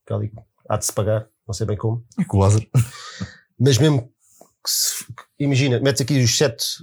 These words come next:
Speaker 1: ou oito milhões que se falava do João Mário e mesmo assim não chega para os quarenta e nove milhões e meio que o Benfica conseguiu fazer com as saídas. Temos aqui um saldo positivo de vinte e cinco milhões de euros. Pegando naquilo que é o saldo para um clube como o Benfica, eu sei que é triste falar sobre isto, estamos sempre a fazer contas todos os anos e aos milhões, mas é, é,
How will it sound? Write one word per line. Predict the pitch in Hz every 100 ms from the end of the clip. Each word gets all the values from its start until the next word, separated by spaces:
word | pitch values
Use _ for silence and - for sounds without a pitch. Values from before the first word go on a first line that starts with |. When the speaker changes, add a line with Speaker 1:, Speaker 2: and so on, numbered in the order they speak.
| -
Speaker 1:
ou | 123
oito | 135 127
milhões | 135 135 117
que | -
se |
falava | 127 127 123
do | 127
João | 120 131
Mário | 143 143 143 139
e | -
mesmo | 131 127
assim | 127
não | 131
chega | 120 135 127
para | 120 120
os | 113
quarenta | 120 113
e | 120
nove | 110
milhões | 120 113
e | 117
meio | 120 113
que | 110 - 110 -
o | 110 113
Benfica | 110 110 113
conseguiu | 120 117 117
fazer | 110 117
com |
as | 120
saídas. | 127 131 123
Temos | 120 113
aqui | 113
um | 120
saldo | 120 107
positivo | 113 123 113
de | 113
vinte | 117
e |
cinco | 123 113
milhões | 113 98
de | 113
euros. | 117 117 - - - - - - _ _ _ _ _ -
Pegando | 131 156 143 117 -
naquilo | 131 117 135
que | 147
é |
o | 131
saldo | - 135 127 117 _ - -
para | -
um |
clube | 131 123
como | 127
o | 123
Benfica, | 120 143 123
eu | 117
sei | - 120
que | 120
é |
triste | 117 120 113
falar | - 117 110
sobre | - 113 123
isto, | 117
estamos | - 117 107
sempre | 110 104
a |
fazer | 101
contas | 117 117 113
todos | 110
os | 107 123
anos | 117
e | 113
aos | 107
milhões, | 117 127 113 101
mas | 104 -
é, | - 110 107
é, | 101